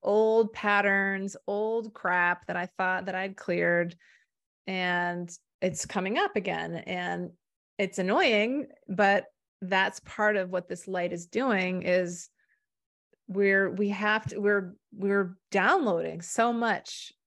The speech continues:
you know, we're, we're, there's a lot of activations happening. And in order for our bodies to hold space for all the light that we're receiving, we have to clear away all the junk. And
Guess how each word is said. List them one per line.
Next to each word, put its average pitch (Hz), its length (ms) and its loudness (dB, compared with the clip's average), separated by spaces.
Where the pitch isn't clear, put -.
you 180 140 -10
know, 175 140 -4
we're, 175 180 -2
we're, 185 220 -2
there's 190 220 -4
a 196 40 -2
lot 214 120 2
of 233 80 -2
activations 196 800 -2
happening. 165 560 -6
And 190 300 0
in 180 100 -2
order 254 320 2
for 254 220 -4
our 185 140 0
bodies 185 560 -4
to 185 80 -12
hold 196 400 -6
space 185 540 -4
for - 180 -4
all 175 160 2
the 208 140 0
light 185 460 2
that 175 140 -2
we're 190 140 -8
receiving, 180 640 -2
we 185 100 -2
have 220 160 4
to 285 80 -2
clear 233 280 2
away 190 140 2
all 196 80 0
the 214 60 -2
junk. 208 540 -2
And 185 460 -6